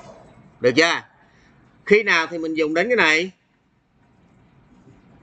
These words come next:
Ví dụ cái bài mà get set á, nó có hai biến. Biến của class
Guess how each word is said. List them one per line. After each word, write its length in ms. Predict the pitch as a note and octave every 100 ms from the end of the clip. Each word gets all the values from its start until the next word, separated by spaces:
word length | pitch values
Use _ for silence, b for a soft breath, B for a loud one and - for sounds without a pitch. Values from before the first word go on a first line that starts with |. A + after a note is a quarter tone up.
| -
Ví 160 | D3 A#3
dụ 340 | G3 D3+ C3+ -
cái 100 | G3
bài 240 | F#3 D3 C#3
mà 180 | C#3 C3+
get 260 | C#3 A#3+
set 380 | - - A3+ C4
á, 180 | C#4 - - _ _ _ _ _ _ _ -
nó 140 | F#3+
có 160 | G3+ A3
hai 380 | G3+ F#3 F#3
biến. 340 | E3+ F#3 A#3 D#4 _ _ _ _ _ _ _ _ _ _ _ _ _ -
Biến 380 | F#3 A#3 C#4 -
của 260 | C3 D#3 -
class 280 | E3 A#3